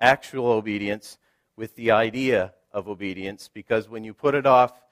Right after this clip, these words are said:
into the future, when you get there, there's always something else that you can add in and say, "Well, I'm done midterms now, but I didn't know my course load was gonna be this heavy, so I can't wait till I get the course load done, then I can do it."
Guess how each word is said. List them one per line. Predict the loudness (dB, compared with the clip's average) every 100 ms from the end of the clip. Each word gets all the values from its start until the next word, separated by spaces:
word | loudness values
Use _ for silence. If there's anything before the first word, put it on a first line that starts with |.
| _ _
into | -8 -8 -8
the | -14
future, | -6 -6 -4 -6 -6 -8 _ _ _ _ _
when | -6 -6
you | 0
get | 2 2
there, | 0 0 0 -2 _ _
there's | -8 2
always | 4 4 -2
something | -6 -6 -6 -6 0
else | 0 -2 -10
that | -12
you | -12 -12
can | -10 -10 -2
add | 2 2
in | 2 -2 -4 -12
and | -12
say, | 0 2 2 -2 _ _ _
"Well, | 0
I'm | 0 2
done | 0 0
midterms | -6 -6 -6 -6 -8 -4
now, | 0 0
but | 0 -2 -2
I | -8
didn't | -10 -8
know | -4 -2
my | -2 -6
course | -4 -4 -4 -6
load | -8 -8
was | -12
gonna | -12 -10
be | -10 -10
this | -10 -10
heavy, | -4 -6 -4 -12 _ _ _
so | -6
I | -6
can't | -4 -4 -2
wait | -4 -6
till | -4
I | -4
get | -2 -6 _
the |
course | _ -2 -2 -4 -6
load | -6 -4
done, | -2 -2 -2 -10 _ _ _ 0
then | 2 2
I | -2
can | -6 -10
do | -4 0
it." | -2 -2